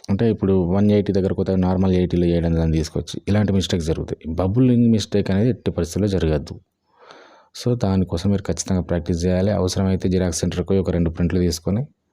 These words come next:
ప్రాక్టీస్ చేయాలి. ఓకే ఫ్రెండ్స్, మళ్ళీ నెక్స్ట్ టైమ్ ఎగ్జామ్ ఎప్పుడు అనేది మళ్ళీ అనౌన్స్‌మెంట్ ఉంటది. అప్పటి వరకు మంచిగా ప్రిపేర్ కండి.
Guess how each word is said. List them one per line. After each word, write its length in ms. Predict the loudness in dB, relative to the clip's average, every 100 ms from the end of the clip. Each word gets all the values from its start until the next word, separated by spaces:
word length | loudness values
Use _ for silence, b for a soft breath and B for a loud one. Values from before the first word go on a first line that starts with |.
| b b b b -6
ప్రాక్టీస్ 420 | -6 -4 -4 0
చేయాలి. 280 | -2 -2 -8 B B B B _ _ _ _ _ _ _ _ _ _ B B B B -6
ఓకే 180 | -4 -2
ఫ్రెండ్స్, 360 | 0 0 0 -2 -8 _ _ _ _ _ -6
మళ్ళీ 260 | 0 2 4
నెక్స్ట్ 340 | 2 0 0 0
టైమ్ 120 | 0
ఎగ్జామ్ 300 | 0 0 0
ఎప్పుడు 240 | 0 0
అనేది 300 | 2 2 2
మళ్ళీ 260 | 2 2 2
అనౌన్స్‌మెంట్ 520 | 2 0 0 -2 -2
ఉంటది. 420 | -2 0 -2 -4 -10 -20 _ b b b b b b _ _ _ -8
అప్పటి 220 | -4 0
వరకు 240 | 0 0 0
మంచిగా 300 | 0 -2 -2
ప్రిపేర్ 320 | -2 0 0
కండి. 300 | 0 -2